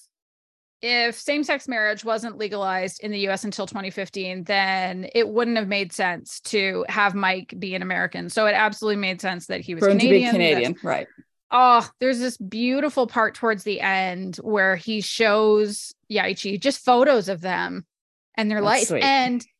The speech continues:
Speaker 1: it's so good 'cause you see Yaichi say, like, "Oh, I haven't seen this expression on his face before."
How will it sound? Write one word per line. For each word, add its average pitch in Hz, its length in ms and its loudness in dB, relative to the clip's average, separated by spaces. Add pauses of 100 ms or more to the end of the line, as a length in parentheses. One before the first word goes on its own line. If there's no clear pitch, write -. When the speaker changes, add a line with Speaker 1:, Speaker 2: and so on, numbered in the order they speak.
(240)
Speaker 1:
it's 285 320 -6
so 349 480 0
good 302 320 0
'cause 277 160 -2
you 247 140 -2
see 247 260 -6
Yaichi 220 320 -2
say, 214 200 -4
like, 202 220 -4
"Oh, 247 600 -2 (760)
I 214 60 -6
haven't 254 360 -2
seen 262 260 -4
this 247 180 -6
expression 254 640 -4
on 190 140 0
his 190 200 -6
face 175 280 -8
before." - 640 -10